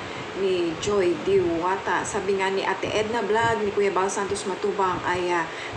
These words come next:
grabe, grabe, ang ganda, pang mayaman, ah, para bang, ah, siguro ako, ang tagal ko na dito sa abroad, parang hindi ko pa kaya magpagawa na,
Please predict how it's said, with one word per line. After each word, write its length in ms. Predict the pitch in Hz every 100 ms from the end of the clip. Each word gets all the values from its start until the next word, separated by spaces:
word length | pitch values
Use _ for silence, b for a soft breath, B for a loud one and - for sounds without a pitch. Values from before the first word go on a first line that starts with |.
| 151
grabe, 800 | 180 185 196 180 165 156 196 160 - - - 170
grabe, 560 | 202 190 190 165 190
ang 240 | 165 175 175
ganda, 320 | 170 170 175 -
pang 240 | 190 185
mayaman, 720 | 180 175 170 175 175 196 165
ah, 100 | 165 -
para 180 | 175 180
bang, 240 | - 170 170
ah, 260 | 175 160 170 - - -
siguro 320 | - 196 220
ako, 520 | 220 202 247 220 165
ang 120 | 160 175
tagal 180 | 185 180
ko 80 | 196
na 80 | 190
dito 240 | 196 202
sa 160 | - 170
abroad, 240 | 214 220
parang 240 | 185 185
hindi 120 | 196 175
ko 80 | -
pa 180 | 180 180
kaya 140 | 190
magpagawa 640 | 180 180 175 180 180
na, 60 | 196